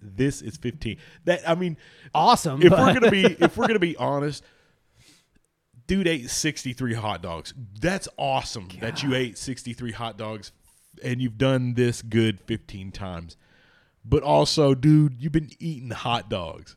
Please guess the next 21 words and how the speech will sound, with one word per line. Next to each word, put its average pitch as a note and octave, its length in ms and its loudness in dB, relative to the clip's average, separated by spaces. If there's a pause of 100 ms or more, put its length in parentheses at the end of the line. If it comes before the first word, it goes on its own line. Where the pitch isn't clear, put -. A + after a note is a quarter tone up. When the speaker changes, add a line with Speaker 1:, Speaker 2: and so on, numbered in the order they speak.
Speaker 1:
fifteen C#3 520 0
times, F2 640 -6 (260)
the A#2 200 -6
most B2 480 -2
out G#2+ 100 -4
of G#2 80 -8 (140)
everybody C3+ 580 0
else. - 380 -8 (560)
Speaker 2:
Can C#3+ 140 -4
s-, B2+ 140 -10 (220)
can C3 120 -8
we C#3+ 100 -2
look G#3 240 -2
up F#3+ 120 0
how D3 120 -2
many C#3+ 160 0
total B2 280 -4
hot - 200 -10
dogs B2 240 -6
he's C3 180 -6
eaten C#3 380 -8